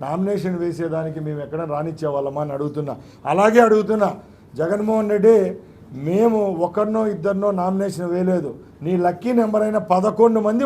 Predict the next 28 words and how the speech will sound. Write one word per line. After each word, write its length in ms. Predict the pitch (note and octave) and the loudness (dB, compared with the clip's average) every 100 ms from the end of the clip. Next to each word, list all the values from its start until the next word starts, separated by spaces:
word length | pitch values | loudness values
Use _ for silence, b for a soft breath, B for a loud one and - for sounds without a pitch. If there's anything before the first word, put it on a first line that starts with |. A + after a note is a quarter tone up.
| A#3+ | 4
ఒంటిమిట్టలో 500 | G#3 G#3+ A3 G3+ G3+ F#3 | 4 2 0 2 2 2
నామినేషన్ 460 | F#3+ G#3 G#3 D#3 | 2 2 2 2
వేసినారు. 400 | F#3+ D#3 F#3+ G3+ A3 B B C3 | 0 2 2 4 2 B B -4
మీ 80 | F3 F3+ | -2 0
పార్టీ 300 | F3+ F#3+ F#3 G#3 | 0 -2 -2 0
రాష్ట్రంలో 440 | F#3 F#3+ F#3+ G3 G3 F#3 | 2 0 -2 -2 -2 -2
పదకొండు 380 | F3 D#3 E3+ E3 | -4 -4 -6 -6
మంది 140 | F3 G3+ | -6 -2
గెలిచారు. 420 | F#3 E3 F#3 F#3+ A3 B B B C3 | -2 0 2 2 2 B B B -12
ఇక్కడ 220 | C#3+ G3 G#3 A3 | -4 0 2 2
కూడా 120 | A3 | 2
మీ 80 | G3 F#3+ | 0 0
లక్కీ 220 | F3+ F#3 G#3 | 0 -2 -2
నెంబర్ 220 | G3 F#3+ F3+ | 0 0 0
పదకొండు 400 | E3 F#3 F#3+ G3 F#3+ | -4 -2 -4 -2 -2
మంది 160 | F#3+ F3+ | -2 -2
అభ్యర్థులు 400 | D3+ E3 F3+ E3 | -2 -6 -6 -8
పోటీ 200 | E3+ E3+ E3+ | -8 -6 -6
పడడం 260 | D#3+ D#3 D#3+ | -4 -6 -4
జరిగింది. 380 | E3 E3+ F3+ G3+ A3 B B - | -4 -2 0 0 0 B B -10
పదకొండులో 540 | C#3 D#3 F3+ G3 G3 F#3+ F#3 | -6 -4 -2 -2 0 0 0
పది 180 | F3 G3+ | 0 0
పోతాయి, 300 | F#3+ F#3+ G3 F#3 | 0 0 0 0
ఒకటే 260 | F3+ G3 G#3 F#3+ | -2 0 0 0
తెలుగుదేశం 520 | F3+ F#3 F3+ F3+ E3+ D#3 | 0 0 0 -2 -4 -6
మేము 160 | D#3 D#3 | -4 -2
గెలవబోతున్నామని 880 | D3+ D#3+ D#3 D#3 D#3 D3 C#3+ D3+ D3 C3+ B2+ B B - | -2 0 0 -2 -2 -6 -6 -6 -6 -10 -14 B B -6
సభాముఖంగా 640 | D3 D#3+ D#3 C#3+ C#3+ C#3+ | -2 0 -2 -4 -4 -4